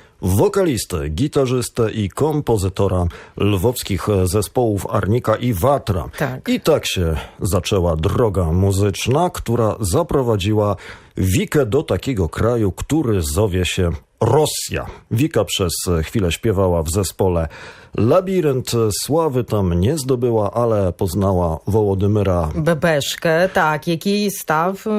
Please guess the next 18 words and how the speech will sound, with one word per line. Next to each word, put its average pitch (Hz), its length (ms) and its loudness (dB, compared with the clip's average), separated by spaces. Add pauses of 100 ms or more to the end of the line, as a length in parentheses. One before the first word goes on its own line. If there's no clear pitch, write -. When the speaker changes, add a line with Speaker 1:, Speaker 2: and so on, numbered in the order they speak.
(100)
Speaker 2:
no, 202 480 -2 (480)
Speaker 1:
przyszłego 127 760 2
Speaker 2:
No, 98 80 2
Speaker 1:
męża 92 420 2
Speaker 2:
no, 127 240 -2
Speaker 1:
i 180 100 -2
Speaker 2:
tak. 202 140 -2
Speaker 1:
producenta. 202 760 0 (260)
Po 147 140 0
powrocie 98 420 0
do 85 120 0
Lwowa 101 500 2 (120)
Bebeszko 87 640 0
i 82 180 -4 (220)
Wradi 127 540 2 (640)
coś - 340 -2
wymyślili. 107 640 0 (140)
Wymyślili 139 920 2